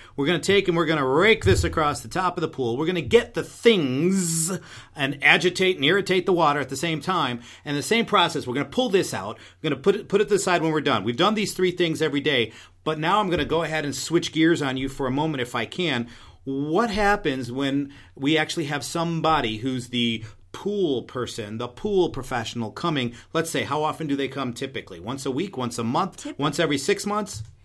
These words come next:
Speaker 2: Typically, they should only need to come once a week at
Speaker 1: Okay.
Speaker 2: max.
Speaker 1: To do what?
Speaker 2: They check the chemical level of the pool.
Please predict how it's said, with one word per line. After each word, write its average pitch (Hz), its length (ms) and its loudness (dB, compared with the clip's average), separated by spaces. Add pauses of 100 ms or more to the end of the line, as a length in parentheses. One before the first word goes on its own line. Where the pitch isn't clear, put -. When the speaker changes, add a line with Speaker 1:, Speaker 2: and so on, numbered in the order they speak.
(420)
Speaker 2:
Typically, 254 500 -6
they 220 140 -4
should 220 180 -8
only 226 240 -6
need 202 380 -6
to 214 80 -8
come 175 540 -8 (180)
once 185 420 -6
a 240 80 -6
week 175 460 -6 (100)
at 123 100 -6
Speaker 1:
Okay. 147 140 -2
Speaker 2:
max. - 600 -6
Speaker 1:
To 180 100 -4
do 190 140 0
what? 139 280 -6 (800)
Speaker 2:
They 190 160 -6
check 190 380 -10
the 180 300 -6
chemical 214 360 -12
level 196 480 -6
of 175 160 -10
the 233 80 -8
pool. 202 400 -10